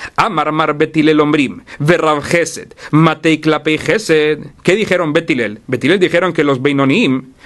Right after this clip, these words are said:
no pasan por el Gehenom, porque Akadosh Baruj Hu inclina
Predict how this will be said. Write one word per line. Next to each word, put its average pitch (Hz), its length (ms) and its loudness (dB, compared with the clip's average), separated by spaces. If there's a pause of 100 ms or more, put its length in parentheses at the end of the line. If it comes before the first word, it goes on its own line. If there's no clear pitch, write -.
no 233 260 4
pasan 202 340 0
por 139 160 0
el 127 140 0
Gehenom, 135 400 0
porque 151 160 2
Akadosh 147 180 0
Baruj 175 200 4
Hu 214 120 2
inclina 180 760 2